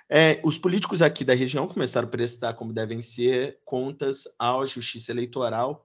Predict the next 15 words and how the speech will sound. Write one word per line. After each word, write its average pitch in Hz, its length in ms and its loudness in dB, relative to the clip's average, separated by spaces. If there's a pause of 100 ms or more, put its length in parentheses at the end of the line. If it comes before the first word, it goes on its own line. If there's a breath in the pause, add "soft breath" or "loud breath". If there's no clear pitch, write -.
(120)
ao 110 160 -8
Tribunal 104 340 -12
Superior 113 400 -8
Eleitoral, 120 680 -4 (380 soft breath)
sobre 180 520 2
quanto 233 360 0
arrecadaram 131 840 -2
de, 120 360 -8 (220)
de 117 140 -8
doação 120 440 2
de 120 120 -8
campanha, 151 520 -6 (240)
que 120 120 -10
estão 113 260 -8
utilizando. 123 580 -8